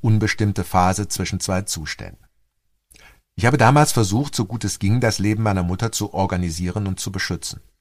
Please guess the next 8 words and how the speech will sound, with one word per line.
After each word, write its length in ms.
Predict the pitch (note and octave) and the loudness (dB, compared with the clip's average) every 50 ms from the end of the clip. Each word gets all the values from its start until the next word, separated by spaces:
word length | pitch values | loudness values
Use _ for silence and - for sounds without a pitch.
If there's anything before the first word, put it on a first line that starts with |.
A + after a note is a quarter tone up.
| _ _ _ _ _ _ _ _ _ _ _ | _ _ _ _ _ _ _ _ _ _ _
Dazu 260 | F#2 F2 - G#2+ G2 | -6 -4 -2 0 2
gehörte 320 | G#2 F#2+ G2 G#2+ A2 A2 | 2 4 4 4 2 2
vor 160 | - - - - | 0 0 0 2
allem 240 | F2+ G#2 A2+ A#2 - - - - - - - | 2 2 2 0 -2 -6 -12 -14 -16 -8 -8
die 80 | G#2+ G2+ | -6 -4
Koordinierung 680 | - B2+ A#2 A2+ A2+ A2+ A#2+ A2 G2 F#2 D#2 E2 F2 | -2 0 0 0 0 0 0 0 -2 -2 -2 -4 -6
der 120 | F2 F2 | -6 -6
Hilfskräfte. 640 | F#2 F2 D#2 - - - - D#2+ D#2 - - - - | -6 -6 -8 -8 -12 -14 -16 -18 -18 -18 -20 -20 -20